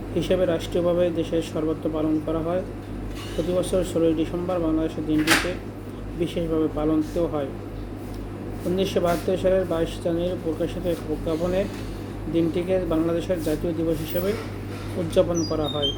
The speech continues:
সরকারিভাবে ছুটি ঘোষণা করা হয়। নয় মাস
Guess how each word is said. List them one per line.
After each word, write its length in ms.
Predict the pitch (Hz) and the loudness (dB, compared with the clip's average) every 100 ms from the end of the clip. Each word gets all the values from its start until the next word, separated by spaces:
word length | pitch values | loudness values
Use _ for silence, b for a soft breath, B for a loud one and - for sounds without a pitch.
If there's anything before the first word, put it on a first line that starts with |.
| - - - - - - - - | -4 -8 -8 -8 -8 -8 -6 0
সরকারিভাবে 720 | 175 160 190 190 190 190 196 - - | 0 4 4 6 6 6 2 0 -4
ছুটি 240 | 180 180 | -4 0
ঘোষণা 380 | 160 160 175 170 | 2 0 0 -2
করা 220 | 170 175 | 0 0
হয়। 240 | 170 190 208 - - - - - - | 2 0 0 -4 -8 -8 -8 -8 -2
নয় 280 | 165 180 185 | 2 4 4
মাস 160 | 185 | 2